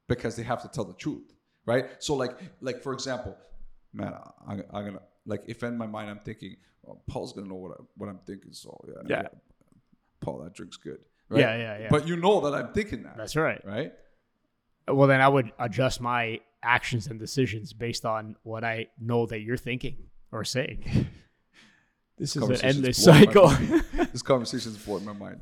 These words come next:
Speaker 2: And this is what I really think.
Speaker 1: Yeah.
Speaker 2: Right?
Speaker 1: No, but I, I, I, I, and again, I think that what you're saying is correct. I, and as you, as you were ta-, walking me through this scenario, I,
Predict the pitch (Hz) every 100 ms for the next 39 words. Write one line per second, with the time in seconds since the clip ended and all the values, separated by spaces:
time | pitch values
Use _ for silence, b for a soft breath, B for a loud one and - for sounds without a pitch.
0 | - 139 156 156 143 127 123 196 139 -
1 | 117 101 147 107 - - - - - 226
2 | 160 151 165 - - - - - 131 127
3 | 120 110 - 123 120 117 101 - 110 117
4 | - 151 180 180 - 127 117 110 82 107
5 | - - 117 110 107 95 - b b 98
6 | 101 - - 95 85 78 - - - 101
7 | 104 - 107 95 113 117 127 110 - 113
8 | 107 143 135 - 110 - 101 107 110 110
9 | 101 101 - 101 92 95 - 95 87 92
10 | 107 117 160 b b b _ - 104 92